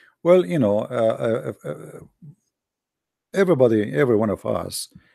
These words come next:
have different ability, have different, uh, background,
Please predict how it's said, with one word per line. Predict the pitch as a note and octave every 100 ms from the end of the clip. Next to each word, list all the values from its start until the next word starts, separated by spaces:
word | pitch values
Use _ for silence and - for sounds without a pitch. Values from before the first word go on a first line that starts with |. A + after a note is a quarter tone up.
| _
have | - C3+
different | B2 C#3+ A2 F#2
ability, | G2 F#2+ G2+ G2 G#2 G2+
have | G#2 G2 F#2+
different, | G#2+ - G2 G2 -
uh, | G2
background, | F#2 G2 - F#2 G2+ F#2 F#2 G2 G2+